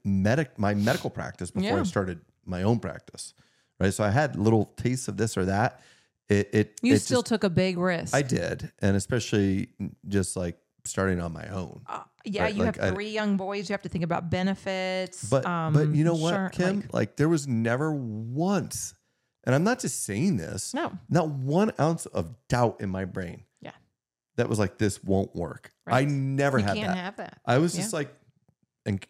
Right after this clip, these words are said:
Speaker 1: Karen be like, "What if, what if what? If it, like,
Speaker 2: Yes.
Speaker 1: this will succeed. I
Speaker 2: Yes.
Speaker 1: promise you."
Speaker 2: Yeah.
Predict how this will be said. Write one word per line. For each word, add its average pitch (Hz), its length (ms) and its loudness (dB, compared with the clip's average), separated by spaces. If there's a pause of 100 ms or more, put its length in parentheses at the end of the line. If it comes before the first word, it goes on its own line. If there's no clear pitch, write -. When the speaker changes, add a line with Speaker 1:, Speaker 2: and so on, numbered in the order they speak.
(120)
Speaker 1:
Karen 117 200 0
be 113 60 2
like, 95 140 -2
"What 120 180 0
if, 135 160 -4 (160)
what 95 340 2
if 185 140 0
what? 110 420 0 (400)
If - 240 -6
it, - 180 -4
like, 117 260 4
Speaker 2:
Yes. 196 520 -2
Speaker 1:
this 156 320 6
will 120 260 6
succeed. - 760 -4 (100)
I 98 140 4
Speaker 2:
Yes. - 220 -2
Speaker 1:
promise 92 760 -4
you." - 160 -10
Speaker 2:
Yeah. 190 300 0